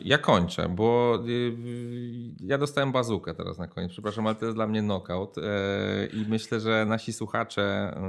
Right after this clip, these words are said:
y, też, y, dostali porcję całkiem fajnej, mam nadzieję, że trochę innej wiedzy niż tych raportów, które się powtarzają co roku, zwłaszcza na przełomie roku,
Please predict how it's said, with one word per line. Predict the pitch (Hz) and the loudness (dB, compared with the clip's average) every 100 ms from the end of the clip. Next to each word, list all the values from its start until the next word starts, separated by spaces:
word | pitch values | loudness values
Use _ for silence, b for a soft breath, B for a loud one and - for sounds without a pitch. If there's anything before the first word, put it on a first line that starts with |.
| 95 | -4
y, | 98 - | -6 0
też, | 110 95 - - 90 | 0 0 -6 -10 -6
y, | 90 87 87 87 - | -6 -4 -8 -10 -6
dostali | 90 90 92 101 92 | -4 -2 -4 -2 -2
porcję | 87 92 92 90 | -2 -4 -4 -8
całkiem | - 90 95 87 | -6 -4 -4 -2
fajnej, | 101 98 98 98 | 0 0 2 0
mam | 95 98 | 0 0
nadzieję, | 98 95 98 | 0 0 -4
że | |
trochę | 95 101 98 | -6 -8 -4
innej | 113 101 92 | -2 0 0
wiedzy | 90 92 90 90 | -2 -4 -4 -2
niż | 90 90 | -2 -4
tych | - 90 - | -8 -8 -6
raportów, | 90 90 92 90 - | -6 -4 -4 -6 -20
które | - 82 | -10 -10
się | - | -10
powtarzają | - - 87 90 90 92 92 - | -12 -10 -6 -2 -2 -2 -6 -8
co | - | -4
roku, | 92 90 - 87 | -4 -4 -6 -6
zwłaszcza | 87 92 87 | -6 -8 -6
na | 87 | -6
przełomie | 90 - 92 90 90 | -6 -4 -2 0 0
roku, | 90 92 90 | -2 -4 -6